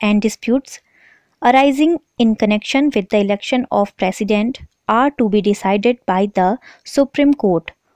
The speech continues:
whose decision is final।" इसका मतलब है कि राष्ट्रपति के चुनाव से संबंधित सभी शंकाओं और विवादों की जांच और विनिश्चय उच्चतम न्यायालय द्वारा किया जाएगा और उसका निर्णय अंतिम होगा।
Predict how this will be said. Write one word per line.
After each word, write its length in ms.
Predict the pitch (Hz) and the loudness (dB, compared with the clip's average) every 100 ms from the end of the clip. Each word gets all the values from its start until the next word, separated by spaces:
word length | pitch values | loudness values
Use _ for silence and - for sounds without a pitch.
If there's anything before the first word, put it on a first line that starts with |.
| _ - | _ 0
whose 260 | 240 277 - | 2 2 2
decision 460 | 226 208 220 226 - | -2 -2 -2 -2 -4
is 220 | 214 - | -6 -6
final।" 280 | 180 170 156 - _ _ _ _ _ _ _ - | -6 -4 -4 -6 _ _ _ _ _ _ _ -8
इसका 380 | 220 - 202 196 _ 220 | -8 -4 -4 -4 _ -4
मतलब 300 | 226 277 285 | -2 0 -2
है 280 | 254 220 269 _ _ _ _ _ - | 0 -2 -2 _ _ _ _ _ -2
कि 120 | 226 | 2
राष्ट्रपति 560 | 220 226 - 294 294 311 | 2 2 0 0 2 2
के 140 | 262 | 0
चुनाव 300 | 233 214 220 | 2 2 2
से 140 | - | 0
संबंधित 560 | 208 190 185 185 185 180 _ _ _ _ _ | -2 -2 0 0 -2 -4 _ _ _ _ _
सभी 300 | - 247 277 | -2 2 2
शंकाओं 520 | 302 214 196 190 196 214 - | 2 0 -2 0 0 0 0
और 180 | 202 220 | 0 0
विवादों 680 | - - - 226 226 220 | -4 -8 -2 2 4 2
की 160 | 208 190 | 0 -2
जांच 400 | 175 196 233 - - | 0 0 0 -2 -2
और 160 | 202 | 0
विनिश्चय 560 | 190 185 196 - 202 285 _ - - _ _ _ _ _ | 0 -2 -2 0 0 0 _ -20 -20 _ _ _ _ _
उच्चतम 420 | 285 294 302 320 339 | 0 2 2 4 4
न्यायालय 400 | 277 208 196 214 | 4 4 2 2
द्वारा 320 | 196 180 190 | 2 2 0
किया 280 | - 190 165 | 0 -2 0
जाएगा 480 | 180 175 180 202 240 - | 0 0 2 0 -2 -2
और 140 | 202 | 0
उसका 300 | 202 - 247 | 0 0 0
निर्णय 400 | 233 185 175 185 269 - | 2 2 2 0 -2 0
अंतिम 300 | 196 170 185 | 0 2 2
होगा। 420 | 220 180 165 165 | 2 0 -2 -4